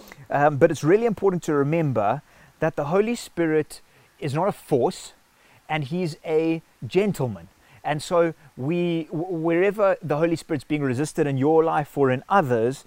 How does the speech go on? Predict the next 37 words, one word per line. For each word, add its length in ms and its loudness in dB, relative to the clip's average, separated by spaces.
it's 180 -6
to 100 -6
understand 880 -2
that 280 2
we 120 0
don't 140 2
need 120 -6
to 120 -6
be 140 -6
fearful 580 0
of 80 -4
what 160 0
might 180 -4
happen 320 -4
when 140 -6
we 80 -6
engage 420 0
with 120 -6
the 100 -4
Holy 220 -2
Spirit, 440 -4
because 260 -6
he's 120 -8
a 40 -2
gentleman 720 -2
and 300 -2
he 100 -4
will 160 0
never 260 0
use 540 -6
force. 500 0
Secondly, 580 -2
the 80 -2
Holy 200 4
Spirit 300 -2
may 260 -2
be 320 0